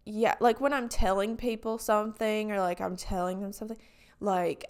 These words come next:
I have things that I don't tell people.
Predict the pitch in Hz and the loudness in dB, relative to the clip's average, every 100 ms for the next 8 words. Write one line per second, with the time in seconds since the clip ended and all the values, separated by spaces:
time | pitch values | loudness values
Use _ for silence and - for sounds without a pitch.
0 | _ 185 208 226 226 226 220 - 208 202 | _ -4 -2 0 -2 -4 -10 -2 -2 -2
1 | 214 196 - 185 180 180 180 180 - _ | -4 -2 -2 -2 0 0 0 -2 -10 _
2 | _ _ _ - _ _ - - 208 190 | _ _ _ -20 _ _ -12 -4 0 2
3 | 202 220 220 247 247 247 269 269 277 285 | 2 0 0 -2 -2 -2 -2 0 -4 -6